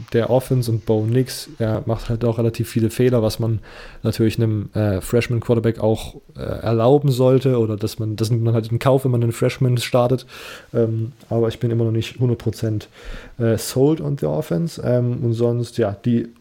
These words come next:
Defensive Front von Auburn und die generelle Defensive, äh, die, die defensive Arbeit, die Auburn bis jetzt geleistet hat, ähm,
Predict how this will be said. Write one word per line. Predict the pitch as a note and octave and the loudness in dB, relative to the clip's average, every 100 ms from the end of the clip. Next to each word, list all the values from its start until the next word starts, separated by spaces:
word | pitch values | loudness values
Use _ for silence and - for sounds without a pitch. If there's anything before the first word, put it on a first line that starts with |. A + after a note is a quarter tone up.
| _ - | _ -4
Defensive | A#2+ B2 - A#2+ A#2 | 0 0 0 0 -2
Front | - C3+ C3 | 0 2 2
von | B2+ | 0
Auburn | B2 B2 A#2+ | 0 2 2
und | A#2 A2+ A2+ | 2 0 -2
die | A2+ | -2
generelle | A#2+ A#2 A2+ | 0 2 0
Defensive, | A2 A2+ A2+ A2 A2 - - | 0 -2 -2 -2 -2 -4 -4
äh, | A2+ A2 A2 - - | 0 0 -2 -8 -4
die, | A#2+ A#2 - _ - - | -2 -2 -8 _ -14 -8
die | B2+ C3+ | 0 2
defensive | B2 B2+ C3 C3+ B2+ A#2+ | 2 0 4 4 4 2
Arbeit, | A#2+ C3 C3 A#2 | 4 4 2 0
die | A#2 A2+ | 0 0
Auburn | - A#2+ A#2+ A2+ | 2 2 2 0
bis | A2+ | -2
jetzt | A#2 - | -2 -2
geleistet | A#2 A2+ G#2+ | 0 0 0
hat, | A2+ - - - - - - | -4 -4 -12 -16 -16 -10 -2
ähm, | A2+ A2 G#2+ | 0 0 -2